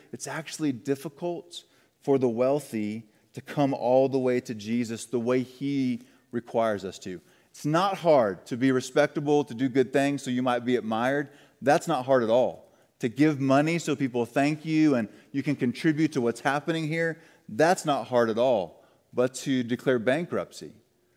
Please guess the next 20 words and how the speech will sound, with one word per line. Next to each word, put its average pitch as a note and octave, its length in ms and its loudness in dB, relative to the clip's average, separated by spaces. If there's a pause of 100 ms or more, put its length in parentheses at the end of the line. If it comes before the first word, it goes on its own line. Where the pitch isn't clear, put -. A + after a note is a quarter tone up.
(180)
on A2+ 160 0
everything D3+ 380 2
that C#3 80 2
you C3 260 2
might B2 340 2
have B2+ 120 -2
had A#2 260 -2
value A2 500 -4
in, F2+ 360 -12 (420)
to C3+ 100 -4
bring C3 400 2
just C#3+ 380 2
your C3 320 4
exposed, C3+ 920 0 (420)
dependent, B2+ 640 -2
childlike A#2 640 -4
heart B2 340 -4
to A2 80 -12
Jesus, F#2 560 -10 (320)
that B2+ 720 -6